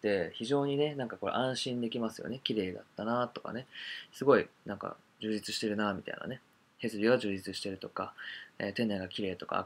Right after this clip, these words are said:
「明るい」とかね、なんか、お-、「高級っぽい」とかね、なんかそういうのがすごく伝われば、まあ、それで全然いいと思います。はい。なので、えーと、入り口からね、まずはどういうふうにお客様が、えー、迎えてもらって、で、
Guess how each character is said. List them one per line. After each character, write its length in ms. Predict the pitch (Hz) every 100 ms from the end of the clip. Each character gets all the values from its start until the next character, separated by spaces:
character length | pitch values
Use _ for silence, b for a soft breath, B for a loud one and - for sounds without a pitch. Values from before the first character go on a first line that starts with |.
| -
「明 100 | 98
る 160 | 98
い」 80 | 92
と 100 | -
か 160 | - -
ね、 180 | 123 135
な 140 | 120 104
ん 20 |
か、 240 | - - - -
お-、 140 | - - -
「高 220 | 117 104
級 320 | - 110 101
っ 20 | 95 -
ぽ 120 | - 92
い」 60 |
と 80 | -
か 120 | -
ね、 140 | 123 135 _ _
な 80 | 160
ん 20 |
か 60 | 147
そ 140 | 208
う 40 | 208
い 20 |
う 20 |
の 80 | 151
が 220 | 135 131
す 100 | -
ご 120 | 143
く 120 | 147 104
伝 240 | - 135
わ 80 | 139
れ 140 | 143
ば、 380 | 110 107 104 95 B B B -
ま 80 |
あ、 20 | 151
そ 120 | 151
れ 80 | 165
で 120 | 165
全 260 | 156 156
然 280 | 143 151 143
い 40 | 139
い 40 |
と 120 | -
思 120 | 87
い 80 | - -
ま 100 | -
す。 160 | - - _ _ _ _ _ _ _ _ _
は 100 | -
い。 80 | - B B B
な 80 | -
の 120 | 160
で、 280 | 156 165 - - _
え 160 | 123 117
ー 40 |
と、 160 | 113 113
入 140 | 117
り 40 | 123
口 220 | 127 -
か 120 | 131
ら 120 | 120
ね、 200 | 135 175 - -
ま 140 | 131
ず 80 | 135
は 180 | 175 127
ど 160 | 160
う 60 | 185
い 60 |
う 60 | 123
ふ 160 | 107 107
う 80 |
に 120 | 95 92
お 40 |
客 200 | - 95
様 180 | 139 156
が、 200 | 123 92 B B B
え 260 | 104 98 98
ー、 100 | 104
迎 200 | - 104
え 60 | 101
て 160 | 104
も 180 | 95 95
ら 120 | 107
っ 60 | 110
て、 360 | - 113 98 - B B _ -
で、 240 | 170 127